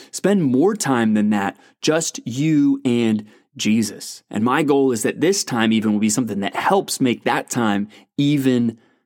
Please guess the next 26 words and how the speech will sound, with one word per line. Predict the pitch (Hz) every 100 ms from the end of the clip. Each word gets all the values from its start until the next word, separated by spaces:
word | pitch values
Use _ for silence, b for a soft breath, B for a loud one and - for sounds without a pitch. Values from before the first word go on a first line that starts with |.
| -
better. | 107 110 110 - _ -
But | 120 -
don't | - 156 160 -
neglect | 139 131 127 123 117 - -
that | 117 117
time. | - 127 104 95
One | 95 104 131 139 139
thing | - 139 107 95 104 b b b -
is | 101 107
necessary. | 104 110 110 - - - - _ _ _ _ _ B B
And | 131
I |
think | 214 226
that | 190
connects | - 165 156 -
well, | 156 190 143
actually, | 127 147
with | 139 139
our | 117
passage | - 156 160 156 135
in | 135
Colossians | 117 117 123 151 143 110
today, | - 110 98
Colossians | - 131 165 - 147
chapter | 127 147 135 -
two, | 107 175 196 113